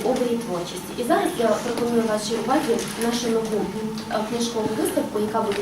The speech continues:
діяти у нас протягом літа. Вона називається «З книгою в канікули сумувати ніколи». На ній представлені книги, які ми пропонуємо прочитати своїм читачам протягом літнього відпочинку.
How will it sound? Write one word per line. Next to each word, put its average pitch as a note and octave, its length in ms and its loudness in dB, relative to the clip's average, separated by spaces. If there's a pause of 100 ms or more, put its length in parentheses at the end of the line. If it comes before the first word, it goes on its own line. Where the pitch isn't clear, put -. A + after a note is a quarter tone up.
діяти D4+ 320 0
у G#3 100 2
нас G3+ 80 0 (120)
протягом G#3+ 440 -4
літа. F3+ 220 -4 (100)
Вона E4 140 0
називається A3+ 540 0
«З - 100 -6
книгою G#3 420 2
в - 100 -12
канікули B3 440 0 (120)
сумувати G#3 440 -2
ніколи». G3 500 -2 (1400)
На D4 120 6
ній G4 120 10
представлені C4 640 4
книги, E4+ 220 2
які C4+ 200 0
ми C#4 120 6
пропонуємо B3 600 2
прочитати A#3 500 0 (100)
своїм A3 300 0
читачам C4+ 380 2 (140)
протягом C#4 500 0 (140)
літнього A#3 400 2
відпочинку. A#3 680 -2